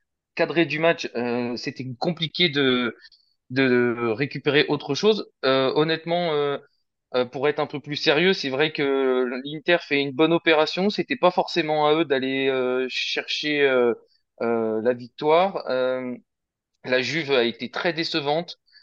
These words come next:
Euh, c'était, euh, à domicile, euh, on s'attendait forcément à mieux de la part de, de, de l'équipe, euh,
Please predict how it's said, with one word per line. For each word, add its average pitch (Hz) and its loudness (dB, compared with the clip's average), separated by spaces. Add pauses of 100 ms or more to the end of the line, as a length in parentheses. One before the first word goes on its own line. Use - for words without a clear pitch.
(260)
Euh, 117 0
c'était, 120 2
euh, 104 4
à 117 2
domicile, 139 -2
euh, 127 -2
on 123 -8
s'attendait 131 0
forcément 143 0
à 117 4
mieux 139 -2
de 127 -2
la 120 2
part 127 2
de, 107 -2
de, 110 -8
de 120 -4
l'équipe, 117 -10
euh, 110 4